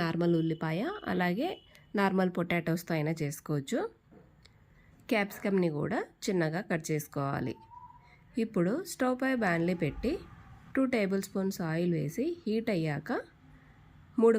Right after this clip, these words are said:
పచ్చిమిరపకాయలని చీలికలుగా కట్ చేసి వేసుకోవాలి. పచ్చిమిర్చి కాస్త వేగాక రెండు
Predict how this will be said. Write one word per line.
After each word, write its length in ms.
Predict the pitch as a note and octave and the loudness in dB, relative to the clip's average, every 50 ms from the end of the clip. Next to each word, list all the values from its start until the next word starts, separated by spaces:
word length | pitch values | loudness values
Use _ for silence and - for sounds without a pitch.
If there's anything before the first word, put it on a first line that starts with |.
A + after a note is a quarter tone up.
| G#3 | 2
పచ్చిమిరపకాయలని 800 | - D#3+ D#3+ - - F3+ F3 E3 F3+ E3 - D#3+ D3+ D3 E3+ C4 D#4+ - | -2 -4 -4 -2 -2 -2 0 0 -2 -2 0 0 0 2 2 2 2 2
చీలికలుగా 480 | - G#3+ F3+ E3+ - F3 D#3+ D#3 E3+ E3+ E3+ | 0 0 0 2 0 0 0 0 0 -2 -2
కట్ 160 | - C#3+ C#3 - D3+ | -2 -6 -4 -2 -4
చేసి 200 | D3 D#3+ - G3+ F3 | -4 -2 -2 -2 0
వేసుకోవాలి. 680 | D#3 C#3 C#3 - - - D3 C#3 C#3 C#3 C3+ E3 G#3 D4 F#4+ - - - - - - - - _ _ - - - - - - - - - - - - | 0 -2 -2 -4 -6 -4 -2 -2 0 0 0 0 0 0 -2 -4 -12 -20 -20 -20 -20 -20 -20 _ _ -20 -20 -20 -20 -20 -20 -20 -20 -20 -12 -4 -2
పచ్చిమిర్చి 580 | G3+ G3+ G3+ - C4+ A#3+ F3+ D#3 E3 - D#4 E4 - | -2 -2 0 0 0 2 2 0 -2 -4 -6 -4 -2
కాస్త 260 | C4 A3 A3+ A#3 - - G#3 D#3+ | 0 0 0 0 0 -2 0 0
వేగాక 460 | D#3 D#3 E3+ F3 F3+ E3 D3+ D#3 - D4 G4 B4+ - - _ _ _ - - - - _ - _ - - - - - - - - - - - - - - - - - - - - - - - - G3+ | 2 2 2 2 2 0 0 0 -2 -4 -4 -6 -8 -14 _ _ _ -20 -20 -20 -20 _ -20 _ -20 -20 -20 -20 -20 -20 -20 -20 -20 -20 -20 -20 -20 -20 -20 -20 -20 -20 -20 -20 -20 -14 -6 0 2
రెండు 200 | G3+ F#3+ F3 | 4 4 4